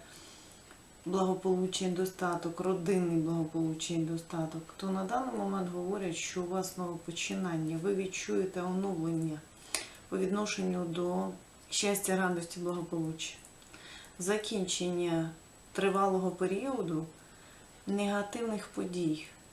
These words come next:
ситуацій, де ви не могли подолати, побороти, відсікти, очиститись. На даний момент вам надають чітке розуміння. Даний період, негативний період,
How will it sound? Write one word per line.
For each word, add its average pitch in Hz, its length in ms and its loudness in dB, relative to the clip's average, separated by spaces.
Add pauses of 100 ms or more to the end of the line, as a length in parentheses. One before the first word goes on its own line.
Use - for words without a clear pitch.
(640)
ситуацій, 196 760 0
де 202 140 4
ви 190 220 2
не 190 360 2
могли 196 720 0 (920)
подолати, 190 680 4
побороти, 190 840 0 (440)
відсікти, 190 1000 2 (100)
очиститись. 185 1040 -2 (720)
На 196 180 4
даний 196 340 4
момент 190 480 0
вам 190 180 0
надають 185 400 2
чітке 180 360 -2
розуміння. 170 640 0
Даний 175 300 2
період, 196 500 0
негативний 170 560 0
період, 190 640 0